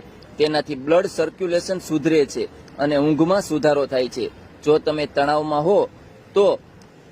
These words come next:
નેવ શાંત કરે છે, સ્વાસ્થ્ય સુધારે છે અને નર્વસ સિસ્ટમને પણ આરામ આપે છે, જેનાથી સારી અને ઝડપી ઊંઘ આવે છે. આ સાથે જો તમે સૂતી વખતે નસકોરા બોલાવો છો,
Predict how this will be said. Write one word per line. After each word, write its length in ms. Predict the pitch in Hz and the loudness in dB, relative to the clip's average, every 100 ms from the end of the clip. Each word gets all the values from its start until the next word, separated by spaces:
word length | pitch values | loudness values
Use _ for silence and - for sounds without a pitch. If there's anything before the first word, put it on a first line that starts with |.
| - - 139 | -20 -10 -2
નેવ 260 | 143 180 190 | 2 2 0
શાંત 400 | - 160 170 135 | -2 -2 -2 -2
કરે 280 | 147 139 | 0 0
છે, 260 | 127 117 98 - - - - | -4 -8 -10 -14 -20 -16 -2
સ્વાસ્થ્ય 460 | 151 156 - 196 | 0 0 -4 -6
સુધારે 500 | 185 160 156 165 160 | -4 -4 0 0 0
છે 180 | 147 131 - - - - | -2 -6 -6 -12 -16 -8
અને 180 | 143 143 | -4 0
નર્વસ 420 | 139 147 175 190 | 2 2 2 0
સિસ્ટમને 560 | - 170 - 170 175 | -4 -8 -6 -6 -4
પણ 200 | 170 196 - - | -2 -4 -6 -4
આરામ 320 | 143 147 139 | -2 0 -2
આપે 260 | 131 135 117 | -6 -6 -8
છે, 260 | 139 117 - - - - | -6 -8 -10 -20 -20 -6
જેનાથી 400 | 151 175 180 196 | -2 -2 -2 -4
સારી 460 | - 170 185 151 - | -2 0 0 -2 -4
અને 160 | 143 156 | -6 -4
ઝડપી 420 | 156 151 - 190 | 0 0 0 -4
ઊંઘ 300 | 170 165 147 | -2 0 2
આવે 200 | 139 135 | 0 -2
છે. 260 | 110 113 - - - - | -6 -10 -10 -18 -12 -4
આ 140 | 139 | -4
સાથે 480 | - 139 - 147 127 - - 156 | -2 -4 0 -2 -2 -10 -8 0
જો 120 | 156 | 0
તમે 240 | 170 170 | 0 -4
સૂતી 340 | 160 175 - 196 | -6 -6 -2 0
વખતે 440 | 175 170 175 156 - - | 0 0 -2 -2 -4 -4
નસકોરા 540 | 139 147 - 220 208 190 | -2 -2 0 0 0 2
બોલાવો 400 | 175 165 147 135 | 0 2 0 -2
છો, 180 | - | -6